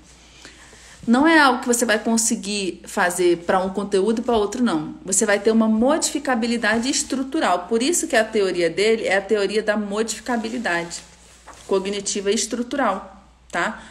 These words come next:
Porque ele acredita que você passando por essa transformação, essa transformação, ela é permanente, tá? E aí, vamos dar um exemplo. Análise. Análise, isso é a capacidade de analisar alguma coisa, tá? A análise, ela é uma operação mental.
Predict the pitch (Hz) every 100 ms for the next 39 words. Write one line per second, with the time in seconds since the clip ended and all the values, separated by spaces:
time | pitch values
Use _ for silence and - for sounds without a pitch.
0 | - - 220 233 233 240 220 220 247 269
1 | 302 302 226 170 - - - 202 226 262
2 | - 262 226 202 226 220 - 285 339 349
3 | 254 233 226 208 214 202 180 175 247 233
4 | 196 - 202 208 - 208 202 202 196 196
5 | 214 185 180 - - 226 233 262 226 143
6 | 139 - - - - - - 180 226 269
7 | - - - - - - - - 233 254
8 | 226 240 269 190 - - - 233 269 269
9 | 277 262 226 170 139 - - - - -
10 | - 262 247 190 170 160 - 180 - 220
11 | 226 240 285 247 214 156 143 - 226 233
12 | 233 226 226 220 233 233 233 233 214 202
13 | 214 220 - 147 - 151 208 247 - 226
14 | 226 233 262 247 196 175 - 196 220 214
15 | 202 - - 214 - 220 226 226 214 202
16 | 233 247 -